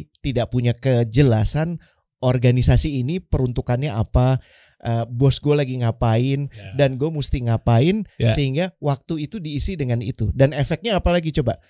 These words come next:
Speaker 1: Eh, di organisasi seperti ini yang bicara bukan kinerja,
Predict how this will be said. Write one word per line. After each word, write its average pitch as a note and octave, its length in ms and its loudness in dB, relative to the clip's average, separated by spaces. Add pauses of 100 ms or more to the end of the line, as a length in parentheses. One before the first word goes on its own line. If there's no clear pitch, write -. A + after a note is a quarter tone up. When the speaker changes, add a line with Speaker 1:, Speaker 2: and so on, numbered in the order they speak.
(240)
Speaker 1:
Eh, - 220 -4
di C#3 320 -8
organisasi C#3+ 640 -2
seperti C#3+ 420 -6
ini C#3+ 280 -8
yang D#3 120 -4
bicara C#3+ 360 0
bukan D3 280 -2
kinerja, C3 640 -4